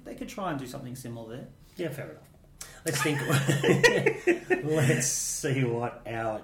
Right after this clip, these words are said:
Speaker 2: juries thought.
Speaker 1: Yes, let's start with the Australian jury. Our Aussie Vision Australian jury ranked this twenty-first.
Speaker 2: Okay, that's fairly high.
Speaker 1: Yeah, pretty good. Um, third to thirty-six. Uh, three people had it in their top ten,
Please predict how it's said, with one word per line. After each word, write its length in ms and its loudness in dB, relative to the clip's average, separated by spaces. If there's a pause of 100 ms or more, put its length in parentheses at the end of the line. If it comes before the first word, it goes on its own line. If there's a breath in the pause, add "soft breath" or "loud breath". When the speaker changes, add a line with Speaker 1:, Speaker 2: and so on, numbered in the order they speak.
Speaker 2:
juries 560 -6
thought. 480 -10 (140)
Speaker 1:
Yes, 380 4
let's 160 -2
start 240 2
with 80 -4
the 120 6
Australian 520 2
jury. 480 2
Our 300 2
Aussie 100 -2
Vision 300 0
Australian 640 -2
jury 520 4
ranked 580 0
this 520 -2 (540 loud breath)
twenty-first. 800 -2 (280)
Speaker 2:
Okay, 200 -8 (100)
that's 160 -8
fairly 260 -6
high. 200 -2 (240)
Speaker 1:
Yeah, 260 4
pretty 200 0
good. 340 4
Um, 300 2
third 480 0
to 100 -6
thirty-six. 920 -4 (420 loud breath)
Uh, 300 -2
three 560 0
people 280 -2
had 140 2
it 40 -4
in 40 -4
their 120 2
top 280 -4
ten, 480 -4